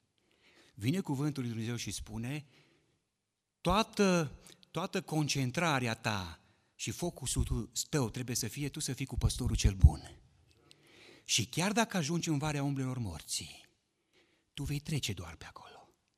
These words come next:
Tu vei trece doar pe acolo, nu vei rămâne acolo. Vei fi în tranzit, vei fi în excursie. Pentru că Dumnezeul cel viu și acolo e cu tine.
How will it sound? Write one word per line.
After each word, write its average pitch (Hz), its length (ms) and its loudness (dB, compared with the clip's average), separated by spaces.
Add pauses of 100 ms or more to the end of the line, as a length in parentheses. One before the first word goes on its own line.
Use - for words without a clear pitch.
(1800)
Tu - 60 12
vei 160 160 12
trece 180 340 0
doar 90 200 -6
pe - 100 -4
acolo, - 480 -14 (120)
nu 185 100 -2
vei 170 160 2
rămâne 101 340 -6
acolo. 85 440 -14 (360)
Vei 151 160 -2
fi 220 160 -2
în 214 100 0
tranzit, 139 680 -4 (1040)
vei 131 140 -6
fi 202 100 -4
în 196 60 0
excursie. - 800 -4 (1900)
Pentru 131 260 -2
că 135 120 0
Dumnezeul 131 640 -2
cel 180 260 -4
viu 160 140 -4
și 147 140 -4
acolo 147 240 -6
e 131 40 -4
cu 131 120 -8
tine. 82 520 -12